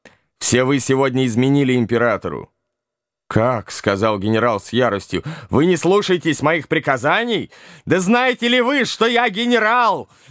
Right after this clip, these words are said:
граф Б, начальник вашей дивизии?" и так далее, и так далее. И он стал произносить громкие фразы. Адъютант бросился на солдат. Капрал ударил его штыком в руку и удалился вместе с солдатами, ускорив шаг.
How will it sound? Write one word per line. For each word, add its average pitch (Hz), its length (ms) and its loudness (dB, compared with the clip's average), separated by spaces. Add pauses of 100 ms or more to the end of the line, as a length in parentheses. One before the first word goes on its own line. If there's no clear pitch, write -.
граф 175 500 0
Б, 113 580 -2 (300)
начальник 214 720 0
вашей 220 360 -2
дивизии?" 240 560 0
и - 20 -6
так 196 280 -2
далее, 208 360 0
и 196 40 -8
так 202 220 0
далее. 214 420 0 (140)
И 101 80 -4
он 151 160 0
стал 151 280 -2
произносить 139 580 -2
громкие 147 480 0
фразы. 139 500 -2 (680)
Адъютант 90 540 0
бросился 101 560 0
на 98 140 0
солдат. 90 600 -2 (320)
Капрал 90 400 0
ударил 92 460 0
его 90 220 0
штыком 92 500 -2
в 85 60 -2
руку 110 380 -2 (300)
и - 80 -2
удалился 80 640 0
вместе 80 420 -2
с - 40 -6
солдатами, 85 680 -2
ускорив 85 440 -2
шаг. - 400 -4